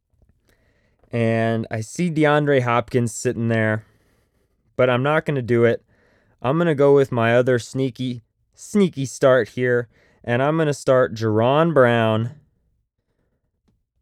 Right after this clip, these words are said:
with the Arizona Cardinals for my second wide receiver spot.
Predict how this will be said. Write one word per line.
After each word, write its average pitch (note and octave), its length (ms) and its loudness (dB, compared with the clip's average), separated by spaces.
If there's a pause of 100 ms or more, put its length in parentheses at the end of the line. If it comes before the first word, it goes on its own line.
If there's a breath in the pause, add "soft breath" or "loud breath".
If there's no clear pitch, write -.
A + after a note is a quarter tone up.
(2250)
with B2+ 300 0 (100)
the A#2 180 -4
Arizona A#2 400 0
Cardinals G2+ 560 -4
for - 120 -12
my G#2 260 -4
second G#2 340 -6
wide G2+ 140 -4
receiver G2+ 500 -6
spot. - 640 -8